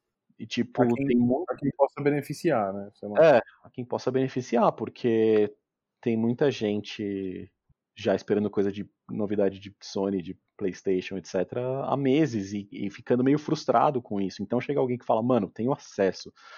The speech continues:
Speaker 1: eu posso fazer isso e ter não sei quantas visualizações no meu post no, no Reddit", tá ligado?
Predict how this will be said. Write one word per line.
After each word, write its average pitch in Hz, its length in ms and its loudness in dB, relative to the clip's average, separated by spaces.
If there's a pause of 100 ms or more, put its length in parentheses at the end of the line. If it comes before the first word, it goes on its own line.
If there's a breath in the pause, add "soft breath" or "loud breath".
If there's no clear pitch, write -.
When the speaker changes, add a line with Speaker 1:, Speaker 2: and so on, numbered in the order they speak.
(120)
Speaker 1:
eu 107 60 0
posso 107 240 0
fazer 123 260 2
isso 107 320 -2
e 123 40 -4
ter 120 160 0
não 113 80 0
sei 117 120 0
quantas 135 320 -2
visualizações 131 540 0
no 139 60 0
meu 139 160 2
post 131 440 0
no, 135 280 0
no 131 100 -4
Reddit", 95 540 2
tá 90 80 -8
ligado? 95 420 -2